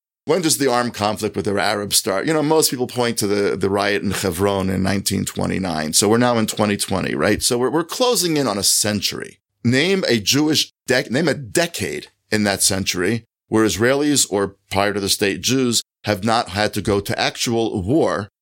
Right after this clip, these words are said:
in order to defend their right to be here. There's never been such a decade.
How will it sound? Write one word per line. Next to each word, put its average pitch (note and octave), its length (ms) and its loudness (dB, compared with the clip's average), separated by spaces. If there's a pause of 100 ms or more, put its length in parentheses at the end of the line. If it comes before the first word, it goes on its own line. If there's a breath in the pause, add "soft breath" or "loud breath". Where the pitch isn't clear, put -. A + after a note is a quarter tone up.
(140)
in A#2+ 140 2
order A2 280 2
to A#2 140 -2
defend G2+ 520 0
their G#2 220 2
right F2 280 -2
to C#3+ 100 0
be G3 200 2
here. C3 120 4
There's A#2+ 180 2
never B2 180 2
been A#2+ 160 0
such G#2 160 -2
a G#2 40 0
decade. G#2 500 -2